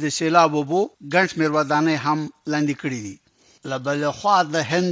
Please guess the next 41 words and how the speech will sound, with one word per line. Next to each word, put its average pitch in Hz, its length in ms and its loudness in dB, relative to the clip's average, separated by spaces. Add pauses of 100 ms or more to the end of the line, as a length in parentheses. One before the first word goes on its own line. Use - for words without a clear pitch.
د - 20 4 (120)
ترهګرۍ 160 520 0 (100)
ضد 185 160 -2 (100)
پولیسو 180 420 0 (140)
د 120 40 -4 (240)
سه 202 120 -2 (100)
شنبې 170 380 0
په 165 100 -10
ورځ 190 200 2 (120)
په 175 80 0 (140)
نوې 208 240 2
ډیلي 160 280 -2
کې 127 120 -10 (200)
څلور 185 300 4
څلوېښت 165 380 -2
کسانو 170 360 2 (140)
په 151 160 -10
کورونو 156 320 2 (120)
چاپې 156 300 0
وهلې. 120 420 -6 (380)
د - 20 -4 (120)
چارواکو 160 480 2
په 147 120 -6
وینا 170 260 2 (280)
دا 160 100 6 (100)
کسان 160 360 0 (240)
د 156 120 -2
یوه 165 140 2 (100)
داسې 214 220 4 (100)
خبري 180 300 -2
ویب 185 240 -4
سایټ 190 180 2 (100)
لپاره 147 300 2
کار 190 240 4 (100)
کوي 202 140 -2 (200)
چې - 160 -4
مالي 175 240 2
لګښت 156 420 0
یې 156 120 0 (100)
د - 20 -4 (100)
چین 165 140 -2